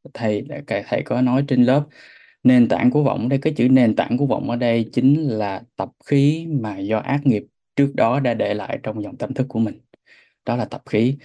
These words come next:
Và từ tập khí này, rồi từ tất cả cái, cái, những, những, những cái ác hành mình đã làm trước đó,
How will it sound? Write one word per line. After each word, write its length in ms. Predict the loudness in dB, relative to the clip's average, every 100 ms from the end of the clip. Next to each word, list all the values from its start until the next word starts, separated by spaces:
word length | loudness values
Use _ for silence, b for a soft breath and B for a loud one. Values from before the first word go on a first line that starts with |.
| b -6
Và 80 | 0
từ 260 | 2 4 4
tập 180 | 0 -2
khí 220 | 0 2
này, 340 | 4 2 0 -2
rồi 160 | -2 -2
từ 280 | 0 2 2
tất 180 | 0 -4
cả 180 | -4 -6 -8 -6
cái, 220 | -2 -2 -4
cái, 120 | -2
những, 200 | 0 0
những, 200 | -2 -4 -2
những 220 | -2 -2
cái 120 | -2
ác 160 | -2 -2
hành 400 | -2 -2 -2 -4
mình 160 | -4 -4
đã 120 | -2
làm 220 | -2 -2
trước 160 | -2 0
đó, 320 | 0 0